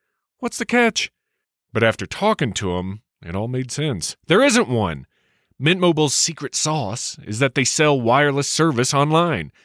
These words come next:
They cut out the cost of retail stores and pass those sweet savings directly to you. Brent is trying to plan right now and says that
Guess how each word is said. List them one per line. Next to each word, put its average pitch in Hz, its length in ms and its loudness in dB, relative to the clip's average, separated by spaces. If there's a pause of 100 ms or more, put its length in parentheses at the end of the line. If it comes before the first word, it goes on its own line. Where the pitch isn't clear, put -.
(240)
They 98 100 -4
cut 165 180 2
out 165 160 4
the 156 80 -2
cost 156 300 2
of 120 80 -2
retail 135 360 0
stores 120 380 0
and 98 100 -6
pass 147 280 0
those 143 200 -2
sweet 180 840 -4
savings 101 760 -4 (480)
directly 95 460 2
to - 100 -8
you. 85 460 -2 (640)
Brent 147 240 2
is 127 120 -2
trying 135 220 2
to 110 60 -2
plan 117 320 0
right 110 220 2
now 92 460 -2
and 92 120 -14
says 110 380 2
that 104 340 2